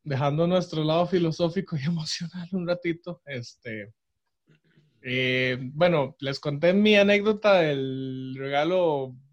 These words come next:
mi mayor ilusión y decepción en diez segundos. Em, creo que uno de los regalos que también más recuerdo fue cuando mis papás nos construyeron a mi hermana y a mí, aunque era más para ella, porque la, porque era rosada,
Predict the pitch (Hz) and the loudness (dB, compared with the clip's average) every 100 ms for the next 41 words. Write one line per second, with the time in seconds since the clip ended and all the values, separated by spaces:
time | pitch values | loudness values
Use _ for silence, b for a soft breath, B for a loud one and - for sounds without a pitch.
0 | _ _ 143 147 151 143 139 147 175 196 | _ _ -14 -8 -4 -2 0 2 4 4
1 | 160 143 180 190 170 139 127 - 175 185 | 4 2 2 2 2 0 -6 -2 -2 0
2 | 175 180 180 175 202 214 220 208 - _ | -2 -4 -4 -2 -2 0 -2 -4 -12 _
3 | _ _ _ _ 131 127 123 123 123 123 | _ _ _ _ -4 -2 -2 -4 -6 -8
4 | 123 123 123 120 _ _ _ _ _ _ | -8 -8 -10 -14 _ _ _ _ _ _
5 | _ 151 147 185 175 170 175 202 196 156 | _ -8 0 2 2 2 4 6 4 4
6 | 147 185 - 180 143 135 156 175 190 196 | 2 2 -2 -4 -2 -2 -2 0 0 -2
7 | 185 185 - 170 190 196 202 165 151 151 | -2 -4 -2 2 4 2 -2 -4 -6 -2
8 | 180 196 190 175 131 - - 117 - 151 | 0 0 0 -2 -6 -10 -12 -12 -4 0
9 | 185 233 - - 143 139 - 135 - 131 | 0 -2 -10 -16 -14 -14 -12 -14 -12 -10
10 | 127 143 180 175 139 127 139 170 170 139 | -6 -4 -4 -4 -6 -6 -4 -2 -2 -2
11 | 156 190 139 160 170 202 202 185 135 185 | -6 -6 -4 0 2 2 4 2 4 2
12 | 240 226 _ _ _ 123 117 - _ - | 0 -4 _ _ _ -14 -14 -14 _ -18
13 | 123 143 170 160 165 196 | -8 -2 -2 0 0 -2